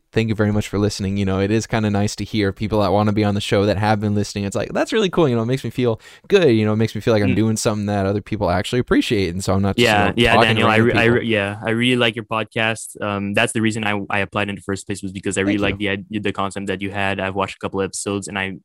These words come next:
Speaker 2: I'm gonna continue listening to your podcast, even though I've passed, you know, <laughs> I've had my turn. I'm not just gonna stop
Speaker 1: <laughs>
Speaker 2: listening now that I've been
Speaker 1: Oh,
Speaker 2: on the
Speaker 1: thanks, dude.
Speaker 2: podcast.
Speaker 1: <laughs>
Speaker 2: I'll, <laughs> no, it's over. I'm not listening anymore.
Speaker 1: Oh, dang it.
Speaker 2: <laughs> For sure, for
Speaker 1: Well,
Speaker 2: sure.
Speaker 1: it was a fun run. <laughs>
Speaker 2: <laughs> But
Speaker 1: Sweet.
Speaker 2: yeah, I, I really enjoyed the,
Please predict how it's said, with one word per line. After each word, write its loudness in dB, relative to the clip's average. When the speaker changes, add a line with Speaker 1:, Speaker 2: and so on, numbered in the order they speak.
Speaker 2:
I'm -2
gonna 0
continue -6
listening -6
to -10
your -6
podcast, -6
even -10
though -2
I've -8
passed, -8
you -16
know, -8
<laughs> -8
I've -2
had 0
my 2
turn. -4
I'm -4
not 4
just 2
gonna 2
stop 2
Speaker 1:
<laughs> -
Speaker 2:
listening -2
now 0
that -2
I've -4
been -4
Speaker 1:
Oh, 2
Speaker 2:
on 0
the -4
Speaker 1:
thanks, -4
dude. 4
Speaker 2:
podcast. 4
Speaker 1:
<laughs> 0
Speaker 2:
I'll, 2
<laughs> -10
no, 4
it's -2
over. 2
I'm -4
not -4
listening -10
anymore. 2
Speaker 1:
Oh, 4
dang -2
it. 0
Speaker 2:
<laughs> -12
For 6
sure, 0
for -2
Speaker 1:
Well, 6
Speaker 2:
sure. 8
Speaker 1:
it 10
was 8
a 2
fun 4
run. 2
<laughs> -10
Speaker 2:
<laughs> -
But 4
Speaker 1:
Sweet. 4
Speaker 2:
yeah, 6
I, 4
I 4
really 4
enjoyed -2
the, -4